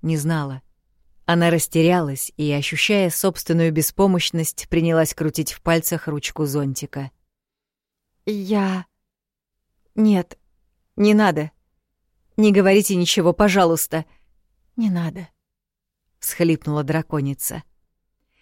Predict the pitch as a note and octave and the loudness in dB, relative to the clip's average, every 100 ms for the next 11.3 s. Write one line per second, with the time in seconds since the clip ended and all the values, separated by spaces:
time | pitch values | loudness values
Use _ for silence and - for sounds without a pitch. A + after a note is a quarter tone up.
0 | _ _ - F3 E3+ E3+ E3+ D3+ D#3+ E3 | _ _ -2 2 2 2 0 0 2 2
1 | D#3+ D#3 D3+ D#3 D#3+ D3 F3 D#3+ C#3+ F3 | 2 0 0 0 0 0 -2 -2 -4 -2
2 | E3+ D#3 D#3 - D#3 D3 E3+ D#3+ D3 - | -2 0 0 0 -2 0 -2 -2 -6 -6
3 | C#3+ D3 - D3+ - D3+ D3+ C#3 - _ | -4 -4 -6 -6 -6 -6 -6 -6 -8 _
4 | _ _ _ _ _ _ _ _ _ _ | _ _ _ _ _ _ _ _ _ _
5 | _ - A#3 F3+ F3 F3 E3+ F3+ - F3+ | _ -6 -2 0 0 0 -2 -2 -2 -4
6 | D#3+ D#3 D3+ D3+ - D#3+ D3+ D3 _ _ | -4 -6 -4 -4 -4 -4 -4 -6 _ _
7 | _ _ _ _ _ G3+ F#3+ F#3 E3+ - | _ _ _ _ _ -6 -2 -2 -2 -2
8 | A#2 B2 D3+ _ _ _ _ _ _ _ | -6 -10 -12 _ _ _ _ _ _ _
9 | _ _ - G3 F3 D#3+ D#3 F3 F3 D#3 | _ _ -4 0 0 0 0 0 0 -2
10 | - D#3 D3+ D3+ F#3 E3+ D#3+ D3+ D#3 D#3 | -4 -4 -4 -2 -2 0 0 -2 -2 -2
11 | D3 - - | -4 -8 -14